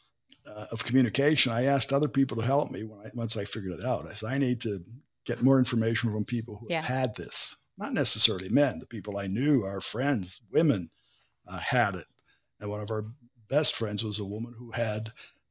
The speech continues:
Speaker 1: double cancer and double breast cancer. So she was my mentor. She was my guru. And I would call her, her name was Olivia, and I'd say, "Olivia,"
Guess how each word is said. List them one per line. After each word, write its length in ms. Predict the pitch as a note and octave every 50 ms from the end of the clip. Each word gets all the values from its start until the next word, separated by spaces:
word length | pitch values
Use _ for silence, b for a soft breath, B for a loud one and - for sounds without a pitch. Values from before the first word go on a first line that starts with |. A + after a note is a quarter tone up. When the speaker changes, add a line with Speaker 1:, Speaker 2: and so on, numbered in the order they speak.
| _ _ _ _ _ _ _ _ _ _ _ _ _ _ _ _ - A#2+
Speaker 1:
double 260 | C#3 C#3+ C#3 C3 A#2
cancer 540 | - - G#2+ G2 G2 - - - - - - -
and 340 | A#2 A2 G#2 G#2 G#2+ A2+ A#2
double 240 | B2+ C3+ C#3 B2
breast 300 | G#2+ A2 G2 G2+ - - -
cancer. 460 | G2 - - - - - - - - _ _ _ _ _ -
So 160 | - - A#2
she 200 | - - F#3+ A#3
was 200 | A3+ G3 E3+ A#2
my 220 | D#3+ D3+ D3 D3 D3
mentor. 540 | B2+ C3 D#3 F3 C#3 - G#2+ - - - - _ _ _ _ _ _ _ _ _ _ _ _
She 200 | - - - A2+
was 200 | B2 C#3 B2+ C3
my 160 | C#3+ A2 A2
guru. 540 | A2+ A2 A#2 D3+ E3+ F#3+ E3 A2 F2 - - - _ _ _ _ _ _ _ _ _ _ _ _
And 280 | F#2+ F2+ F2+ F#2 G2+
I 100 | G#2 G#2 G#2
would 160 | G2+ F#2+ G#2+
call 260 | - - G#2+ A#2+ A2
her, 60 | A2
her 40 | C#3
name 140 | B2+ G#2+ G#2+
was 140 | G#2+ G2+ A2
Olivia, 480 | F#2 F#2 F#2+ F#2+ G2+ G#2 A#2+ A#2+ C#3+ -
and 120 | - A#2+
I'd 140 | G2+ - -
say, 100 | - - - - - - - -
"Olivia," 580 | G2 G2+ G#2+ C3+ F3 D#3 D3 A2+ F#2 - -